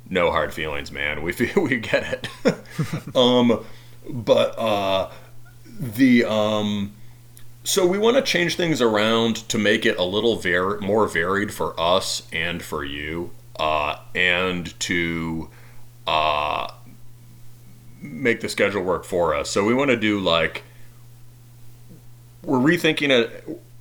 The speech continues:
and, you know, there might be some experimenting with it, but what we're gonna do, what we're gonna, what we're gonna do is, like, a six-week rotation where we give you a full four-band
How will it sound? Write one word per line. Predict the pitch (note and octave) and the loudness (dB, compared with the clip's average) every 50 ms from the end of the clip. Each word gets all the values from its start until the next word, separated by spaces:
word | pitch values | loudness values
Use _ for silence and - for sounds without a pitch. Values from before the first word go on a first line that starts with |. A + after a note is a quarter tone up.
| - - | -6 0
and, | D#3+ E3 E3+ F#3 | 2 2 2 4
you | G3+ G3+ | 2 4
know, | C3 A2+ A2+ | 6 6 6
there | B2+ | 6
might | C3+ C#3 C3+ B2+ A#2 | 6 6 4 4 2
be | A#2 A#2 | -2 -2
some | - A2+ G2 | -2 -4 -4
experimenting | - - - - G2+ F#2 F#2 F#2 F2+ F2 E2 D#2 E2 D#2+ | -4 -4 -4 -2 0 2 2 4 2 2 0 -2 -4 -2
with | D#2+ D#2 D#2+ E2+ | -2 -2 -2 0
it, | D#2+ | 2
but | F2 E2+ | 2 2
what | F#2 A2 A#2 A2 | 4 4 2 4
we're | A#2+ B2 A2+ | 2 2 4
gonna | B2 A#2 G2+ F#2+ | 4 4 4 2
do, | G2 G2 F#2+ F2+ E2+ D#2 D#2 D#2 - - - - - - - - - - | 2 2 0 0 0 -2 -6 -10 -12 -14 -18 -20 -20 -20 -20 -20 -18 -12
what | - - - | -10 -6 0
we're | G#2 G2+ F#2 | 2 2 2
gonna, | G2+ F#2+ F#2 F2 - - - - - - - - - | 2 2 0 -2 -2 -6 -16 -20 -20 -20 -20 -10 0
what | - C#3 D3+ | 2 4 4
we're | E3 D#3 | 4 4
gonna | C#3+ C#3+ B2 | 4 4 4
do | B2 A#2+ | 4 2
is, | G#2+ - | 4 4
like, | G#2 F#2 - | 2 2 0
a | E2 | -2
six-week | - - - C3 B2 A#2 - - A2 G#2+ G#2 - - | -8 -6 -4 -4 -4 -4 -6 -4 -2 -2 -2 -2 0
rotation | F#2 E2+ D#2+ D#2+ - - D#2 D#2+ D2+ - - B1 B1 B1 B1 - - - - - | 0 0 0 0 -2 0 0 0 0 -2 -4 -6 -8 -12 -14 -18 -20 -20 -16 -6
where | G2 F#2 E2+ E2+ E2 | -4 -2 0 0 0
we | E2 E2+ E2+ | -2 -2 -4
give | E2 D2+ F2 E2 E2 D#2+ | -4 -2 -2 -2 -2 -2
you | E2 D#2 D#2 D#2 D#2 D#2 - - | -4 -4 -4 -4 -4 -4 -4 -4
a | D2 D2+ D2 D2 C#2+ C#2+ C#2+ C#2 - - - - - - - - - - - - | -2 -2 -2 -2 -2 -4 -6 -6 -10 -12 -16 -20 -20 -20 -20 -20 -20 -20 -20 -20
full | - - - C3 A#2 A2+ A#2 A2+ A2+ A2+ - - | -14 -6 0 4 4 6 6 4 2 2 -2 -8
four-band | - - - F#2+ G2+ G2+ G2 F2+ F#2+ F#2 F2+ F2+ F2+ F2 E2+ E2+ E2+ D#2+ - | -10 -4 0 2 4 4 4 4 4 2 4 2 2 0 -2 -2 -4 -8 -10